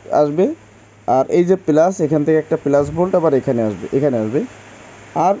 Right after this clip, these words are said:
এই যে গ্রাউন্ড ভোল্টেজটা এখানে আসবে। সেম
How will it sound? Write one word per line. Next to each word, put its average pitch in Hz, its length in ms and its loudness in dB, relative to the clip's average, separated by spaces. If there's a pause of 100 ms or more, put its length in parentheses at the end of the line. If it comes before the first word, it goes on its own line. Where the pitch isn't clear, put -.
(140)
এই 190 140 4
যে 196 120 2
গ্রাউন্ড 175 360 0
ভোল্টেজটা 214 520 0
এখানে 139 400 0
আসবে। 92 240 -8 (420)
সেম 226 300 0